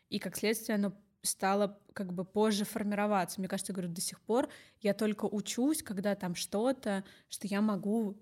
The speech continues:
девочку о чём-то попросить. Хотя у меня всегда были подруги, просто как будто бы, знаешь, для веселья. Вот для, для веселья и для их спасения. То есть их спасать, пожалуйста, всегда куда угодно. Я б там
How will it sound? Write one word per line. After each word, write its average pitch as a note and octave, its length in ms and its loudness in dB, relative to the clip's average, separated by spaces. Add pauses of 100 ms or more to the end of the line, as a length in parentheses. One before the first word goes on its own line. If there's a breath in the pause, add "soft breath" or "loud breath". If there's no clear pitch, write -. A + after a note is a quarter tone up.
(120)
девочку G#3 600 2
о G3 60 4
чём-то G#3 340 -2
попросить. - 680 -4 (220 soft breath)
Хотя G3+ 240 2
у A3 60 6
меня A3+ 100 4
всегда A3 340 4
были G#3 220 4
подруги, G#3 720 0 (300 loud breath)
просто G#3+ 260 0
как F#3+ 180 -2
будто B3+ 340 0
бы, F#3+ 360 4 (320 loud breath)
знаешь, G#3+ 600 0
для G#3 200 4
веселья. F#3+ 840 0
Вот G3 260 0
для, G3 340 0
для G#3+ 220 2
веселья D4+ 800 2 (600 loud breath)
и C4 180 8
для A3 240 6
их B3+ 200 6
спасения. G3 480 2
То G3 40 -2
есть - 160 -2
их F#4+ 140 4
спасать, C4+ 420 2
пожалуйста, B3 520 2
всегда A#3+ 580 2 (480 loud breath)
куда G#3+ 280 4
угодно. G#3+ 380 2
Я G3+ 220 0
б - 100 -14
там - 240 -8